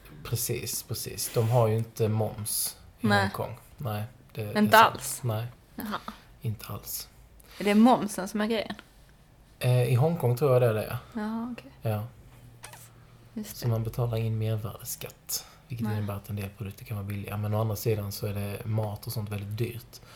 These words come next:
Speaker 2: Ja,
Speaker 1: För
Speaker 2: det är
Speaker 1: de
Speaker 2: det.
Speaker 1: tillverkar ju inte något sånt själva.
Speaker 2: Just det, de måste importera exakt allt, eller?
Speaker 1: Ja, i princip.
Speaker 2: Oj,
Speaker 1: Så,
Speaker 2: deppigt.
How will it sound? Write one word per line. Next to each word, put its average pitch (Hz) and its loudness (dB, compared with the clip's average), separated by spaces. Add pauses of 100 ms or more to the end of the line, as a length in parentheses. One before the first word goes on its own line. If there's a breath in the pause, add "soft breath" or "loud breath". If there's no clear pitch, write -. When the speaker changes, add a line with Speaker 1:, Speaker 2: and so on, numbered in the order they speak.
(200 loud breath)
Speaker 2:
Ja, 226 -8
Speaker 1:
För 208 -4
Speaker 2:
det 202 0
är 190 0
Speaker 1:
de 214 -2
Speaker 2:
det. - 0
Speaker 1:
tillverkar 101 -4
ju 101 -4
inte 98 -10
något 101 -6
sånt 110 -8
själva. 107 -6 (540)
Speaker 2:
Just 208 -4
det, 202 0
de 196 0
måste 175 -4
importera 202 -4
exakt 208 -10
allt, - -8
eller? - -10 (100)
Speaker 1:
Ja, 120 -2 (400)
i - -8
princip. - -8 (420)
Speaker 2:
Oj, 214 -4
Speaker 1:
Så, 104 -4 (140)
Speaker 2:
deppigt. - -14